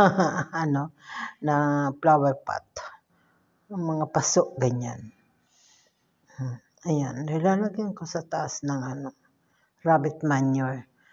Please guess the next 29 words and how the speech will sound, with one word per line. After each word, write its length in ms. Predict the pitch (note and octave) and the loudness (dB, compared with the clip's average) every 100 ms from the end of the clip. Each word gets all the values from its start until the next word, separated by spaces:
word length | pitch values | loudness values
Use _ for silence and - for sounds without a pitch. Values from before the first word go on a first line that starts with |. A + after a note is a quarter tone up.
| _ _ | _ _
Yan 260 | A3 B3 C4 | 4 6 8
yung 240 | C4 B3+ | 8 6
rabbit 400 | B3 A#3 G#3 G3+ | 6 6 4 0
manure 320 | G#3 G3+ G3 F3+ | 0 2 2 2
na 120 | F3 E3 | 0 0
yan, 80 | F3+ | -2
mga 200 | G#3 G#3 G#3 _ | -2 -4 -6 _
three, 560 | G3 G3 F#3+ F#3+ G3 G3 | 0 2 0 -2 -6 -10
three 200 | - G3+ | -4 -2
months 360 | G3+ G3 F#3+ - | 0 -2 -4 -4
na 160 | F#3 | -2
yan 240 | F3+ E3+ E3+ | 0 -2 -4
dyan, 380 | E3+ F3 F3 F3+ | -4 -4 -8 -12
naka, 260 | - D3+ - | -6 -6 -4
ano. 260 | C3+ B2 C3 _ _ _ _ _ _ _ _ _ _ _ _ _ _ _ _ _ _ _ _ _ _ _ _ _ _ _ _ _ _ A#3 | -8 -14 -18 _ _ _ _ _ _ _ _ _ _ _ _ _ _ _ _ _ _ _ _ _ _ _ _ _ _ _ _ _ _ -2
Wala 180 | B3+ | 2
na 140 | B3+ G#3 | 4 2
siyang 240 | - F3+ | 4 2
amoy, 320 | D#3 D3 D#3+ D#3 | 2 0 0 0
siyempre. 460 | D#3 C3+ - D3+ | -2 -6 -6 -6
Wala 320 | D3 E3 D3+ | -2 0 0
nang 500 | E3+ D#3+ D#3 D#3 D3+ | 0 -2 0 -2 -2
madumi 480 | D3+ C#3 D3 C3 C3 | -2 -2 0 0 -2
kasi 320 | - D#3+ - | -4 -6 -6
compost 480 | D#3 D#3+ D3+ D3+ - | -2 0 0 -4 -8
na 140 | D3 C#3+ | -4 -4
nga 120 | - | -4
siya, 220 | - - | -8 -12
eh. 180 | - B2 | -12 -14